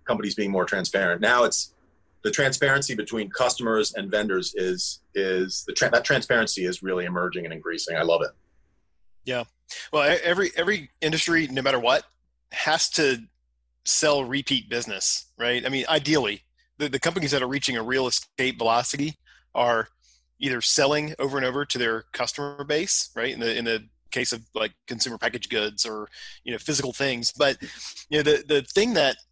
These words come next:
Speaker 2: I think, you know, we've recently come back around to and started, you know, telling this story again is that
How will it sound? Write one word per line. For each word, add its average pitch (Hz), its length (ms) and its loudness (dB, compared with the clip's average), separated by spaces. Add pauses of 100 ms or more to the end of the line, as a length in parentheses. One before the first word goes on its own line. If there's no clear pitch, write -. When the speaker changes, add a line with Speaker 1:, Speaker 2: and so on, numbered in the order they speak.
(460)
Speaker 2:
I 143 80 0
think, 160 280 0 (100)
you 151 100 0
know, 139 100 2
we've 147 360 -2
recently 147 380 0
come 135 180 -2
back 135 180 4
around 131 320 0
to 120 240 0
and 117 140 -4
started, 123 300 -2 (160)
you 135 120 -4
know, 117 140 -6
telling 147 300 0
this 117 140 0
story 175 300 0
again 120 240 2
is 117 140 -2
that 123 240 4